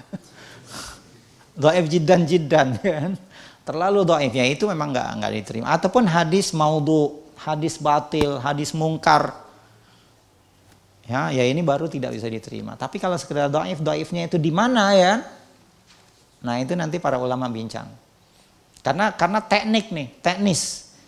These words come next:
Ada ulama yang hadisnya dhaif, tapi ulama kata tidak dhaif katanya, hasan.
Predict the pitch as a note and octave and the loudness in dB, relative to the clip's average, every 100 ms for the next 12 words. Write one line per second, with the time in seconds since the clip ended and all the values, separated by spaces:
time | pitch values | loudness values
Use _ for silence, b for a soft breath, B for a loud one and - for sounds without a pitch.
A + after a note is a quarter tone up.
0 | b _ E3+ G#3 A3 A3 A3+ G#3+ G#3 G#3 | b _ -2 2 4 4 2 2 2 2
1 | G3+ A3 G#3 G#3 G3 F#3 F#3 A#3 G#3+ G#3 | 0 2 4 4 2 0 0 2 2 2
2 | G#3 G#3 A3+ F3+ E3+ E3 F3+ F3+ D3+ C#3 | 0 -2 -2 2 2 4 4 4 0 -2
3 | B2+ C#3 - D3+ A#2+ | -4 -4 -2 -2 -2